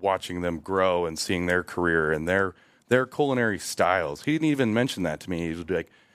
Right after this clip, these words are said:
"You'll find your style. You'll find your style. It'll happen. It'll happen." And it did. Like, I found myself, especially, uh, towards the end there when I was the sous chef and I was running the pass and I'm like, "Okay, I,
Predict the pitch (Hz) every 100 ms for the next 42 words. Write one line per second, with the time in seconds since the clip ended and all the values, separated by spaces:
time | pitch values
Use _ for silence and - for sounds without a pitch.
0 | _ 175 196 208 165 107 - 82 71 92
1 | 110 143 170 160 131 90 - - 69 90
2 | - 170 110 69 69 107 120 131 151 80
3 | 64 - 95 110 160 165 320 - - _
4 | _ _ _ - 85 85 - - _ 104
5 | - 80 101 - - - 117 117 113 104
6 | 113 104 - 117 107 113 101 - 95 87
7 | 78 - 107 90 82 92 110 98 90 82
8 | 78 - 175 - 80 - - 80 80 -
9 | _ _ _ - 95 92 82 101 98 95
10 | - 87 90 92 - 78 73 69 - _
11 | 85 76 - _ 110 127 90 92 90